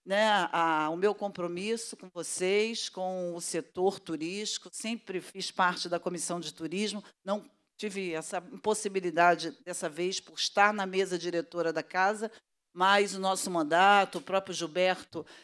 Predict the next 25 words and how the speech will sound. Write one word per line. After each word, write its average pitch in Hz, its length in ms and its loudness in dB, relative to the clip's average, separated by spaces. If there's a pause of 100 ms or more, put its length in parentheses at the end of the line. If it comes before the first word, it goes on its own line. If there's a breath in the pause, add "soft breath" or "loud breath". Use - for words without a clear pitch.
(120 loud breath)
é, 175 440 2
é 202 80 6
um, 208 80 0
um, 165 1040 -6 (340)
um, 165 360 -10 (400)
eu 165 80 -2
digo 185 240 2
que 202 100 -10
um 180 240 -2
dirigente 220 1000 2 (100)
político 202 600 2 (200)
do 185 80 -8
meu 220 200 10
partido 202 760 -2
que 202 160 -6
vai 185 160 0
estar 180 220 -6
nessa 175 240 -8
causa 165 340 -8
com 170 100 -8
a 165 40 -4
gente. 135 360 -8 (180 loud breath)
E 254 80 -4
todos 214 340 -4
aqui. - 340 -10